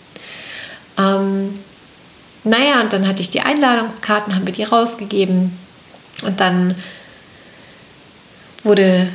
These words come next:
gefühlt für mich wegen sehr vielem einfach gemeckert. Was für ein Dresscode,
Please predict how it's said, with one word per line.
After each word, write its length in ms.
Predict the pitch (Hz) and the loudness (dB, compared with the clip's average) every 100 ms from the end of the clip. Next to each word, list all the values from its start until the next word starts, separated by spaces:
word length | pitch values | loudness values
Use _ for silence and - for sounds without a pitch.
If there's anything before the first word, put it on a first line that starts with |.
| - - 254 | -12 -16 -4
gefühlt 720 | 180 - - 302 330 330 311 | -2 -2 4 6 8 6 2
für 160 | - 196 | 0 2
mich 480 | 196 233 240 - | 4 4 2 0
wegen 200 | 208 185 | -2 0
sehr 180 | 180 185 | 4 2
vielem 400 | - - 202 190 | 2 2 2 4
einfach 340 | 185 180 175 - | 0 -4 -6 -4
gemeckert. 640 | 180 180 - 214 - - 277 - - | -2 -2 -2 -8 -6 -10 -10 -16 -12
Was 340 | - 180 180 | -2 -2 -2
für 120 | - 185 | 0 2
ein 100 | 175 | 2
Dresscode, 880 | 190 233 - - 220 202 208 202 | 2 2 0 -4 2 4 6 4